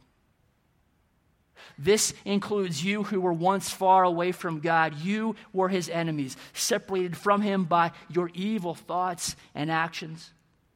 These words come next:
Yet now he has reconciled you to himself through the death of Christ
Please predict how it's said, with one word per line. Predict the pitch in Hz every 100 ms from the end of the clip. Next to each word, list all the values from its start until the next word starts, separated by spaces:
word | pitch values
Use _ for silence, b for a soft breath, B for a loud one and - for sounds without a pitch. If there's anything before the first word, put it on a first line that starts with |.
| _ _ _ _ _
Yet | 151 147
now | 165 160
he | 165 180
has | 180 156 147
reconciled | 139 165 - 175 165 170 165 151
you | 147 160 170 165
to | - - 202
himself | 185 185 165 - 151 151 143 -
through | - 165 170 160
the | 143 131
death | 147 151 151 -
of | 127
Christ | - - 139 127 131